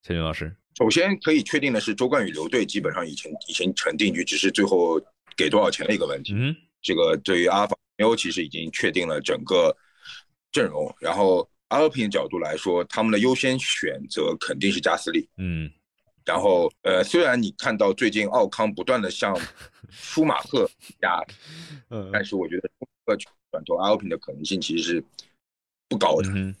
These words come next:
Speaker 2: 除非是马尔科不放人，马尔科不放加斯利走。但是呢，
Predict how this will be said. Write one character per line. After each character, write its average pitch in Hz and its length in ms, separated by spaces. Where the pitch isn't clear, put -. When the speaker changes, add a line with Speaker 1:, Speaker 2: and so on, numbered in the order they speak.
Speaker 2:
除 120 200
非 170 180
是 127 260
马 117 80
尔 - 60
科 101 120
不 98 100
放 92 180
人， 69 120
马 104 160
尔 101 80
科 - 160
不 82 120
放 104 240
加 78 180
斯 - 120
利 78 120
走。 - 160
但 135 100
是 131 80
呢， 127 140